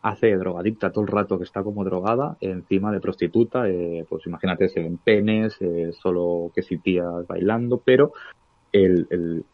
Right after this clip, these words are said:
el mensaje que da, ¿no? Un poco de cambiar las tornas de, de, bueno, de que las chicas tengan el poder y de que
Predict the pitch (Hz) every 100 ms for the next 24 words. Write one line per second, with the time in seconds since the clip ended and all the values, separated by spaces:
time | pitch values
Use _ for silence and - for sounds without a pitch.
0 | - - 92 90 - 104 - 98 95 104
1 | 107 113 135 104 98 120 98 90 90 98
2 | 98 - 98 110 120 107 98 90 85 82
3 | 80 - _ _ 85 78 - 82 104 143
4 | _ _ _ 87 - 85 82 _ - -
5 | _ 95 95 92 95 92 85 90 101 123
6 | - - _ _ - 95 85 80 - 76
7 | 69 58 64